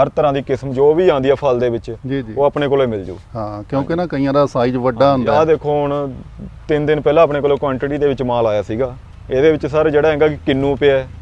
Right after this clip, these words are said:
Speaker 2: ਹਾਂਜੀ।
Speaker 1: ਸੰਤਰਾ ਪਿਆ ਹੈ, ਨਿੰਬੂ ਪਿਆ ਹੈ।
Speaker 2: ਅੱਛਾ।
Speaker 1: ਹਾਂਜੀ, ਮੌਸੰਮੀ ਪਈ ਹੈ। ਇਹ ਸਾਰਾ ਦੇਖੋ ਪਿੱਛੇ ਤੱਕ ਸਾਰਾ ਕੁਆਂਟੀਟੀ ਦੇ ਵਿੱਚ ਆਪਣੇ ਕੋਲੇ ਮਾਲ ਆਇਆ ਸੀ।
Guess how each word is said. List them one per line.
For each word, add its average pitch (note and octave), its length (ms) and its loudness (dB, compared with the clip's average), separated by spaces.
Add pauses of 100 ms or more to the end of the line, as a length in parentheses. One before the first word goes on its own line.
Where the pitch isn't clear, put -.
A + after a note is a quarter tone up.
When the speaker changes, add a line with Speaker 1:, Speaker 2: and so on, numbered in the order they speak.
(140)
Speaker 2:
ਹਾਂਜੀ। A#2 320 -2
Speaker 1:
ਸੰਤਰਾ D#3+ 460 6
ਪਿਆ D3+ 180 6
ਹੈ, D3 60 8
ਨਿੰਬੂ C#3 380 0
ਪਿਆ C#3+ 200 4
ਹੈ। C#3 200 2 (220)
Speaker 2:
ਅੱਛਾ। C#3 400 -6 (120)
Speaker 1:
ਹਾਂਜੀ, A#2+ 260 -2
ਮੌਸੰਮੀ D3 460 -2
ਪਈ D3 280 2
ਹੈ। C#3 180 0 (760)
ਇਹ C3+ 120 -2
ਸਾਰਾ E3 400 6
ਦੇਖੋ D#3 200 0
ਪਿੱਛੇ D#3 280 -4
ਤੱਕ D3+ 160 -2
ਸਾਰਾ E3 420 0
ਕੁਆਂਟੀਟੀ D#3 460 -2
ਦੇ D#3 120 0
ਵਿੱਚ D3+ 180 -4
ਆਪਣੇ D3 320 -2
ਕੋਲੇ C#3+ 160 0
ਮਾਲ C3+ 240 2
ਆਇਆ G#2+ 200 2
ਸੀ। C#3+ 140 -14